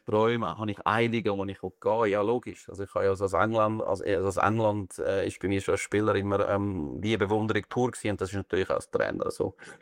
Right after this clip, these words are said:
Äh, sollte ich das irgendwann einmal als Trainer können schaffen, irgendwann einmal, dann wäre das natürlich riesig.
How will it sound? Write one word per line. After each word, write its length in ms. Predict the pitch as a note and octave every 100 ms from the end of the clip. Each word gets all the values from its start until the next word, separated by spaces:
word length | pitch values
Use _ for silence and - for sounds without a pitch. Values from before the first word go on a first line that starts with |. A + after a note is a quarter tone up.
| - _ -
Äh, 120 | F2+
sollte 240 | - F2+
ich 40 | G2+
das 120 | F#2
irgendwann 360 | G2 G#2 F#2+ G2
einmal 200 | F#2+ F#2+
als 140 | F#2
Trainer 280 | - F#2 F#2
können 180 | E2 F2+
schaffen, 500 | F#2 G2 - - -
irgendwann 480 | G#2+ G#2+ G#2 F#2 F#2+
einmal, 320 | F#2 F#2 F#2
dann 200 | D#2 F2+
wäre 120 | F#2
das 120 | F#2
natürlich 280 | F2+ - F2+
riesig. 500 | G2 A#2 A#2+ B2+ -